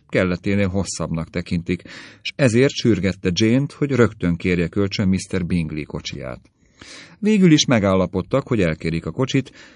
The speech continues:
s hivatkoznak arra, hogy eredeti tervük szerint is aznap délelőtt készültek elhagyni Netherfieldet. Ez a bejelentésük látszólag nagy sajnálkozást keltett,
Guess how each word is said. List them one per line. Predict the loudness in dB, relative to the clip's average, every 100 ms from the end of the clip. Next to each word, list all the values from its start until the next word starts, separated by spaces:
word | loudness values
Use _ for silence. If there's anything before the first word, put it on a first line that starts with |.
| -12
s | 0
hivatkoznak | 4 4 2 0 0 0
arra, | 2 2 0
hogy | 0 -2
eredeti | 0 0 0 -2 -4
tervük | -2 0 0 -2
szerint | -2 0 2 0
is | -2 -2
aznap | -2 0 0 0
délelőtt | -2 -2 -2 -6 -6
készültek | -6 -6 -6 -6 -6
elhagyni | -6 -6 -8 -2 -2 -2
Netherfieldet. | -6 -8 -12 -12 -12 -10 -14 -18 -20 -20 _ _ _ _ -20 -20 _ _ -20 -20 -20 -20 -12 0
Ez | 4
a | 4
bejelentésük | 6 4 4 2 0 -2 0
látszólag | 2 2 2 0 0 4
nagy | 4 4
sajnálkozást | 2 -4 -2 -4 -6 -8 -6 -6 -6
keltett, | -6 -6 -4 -8 -10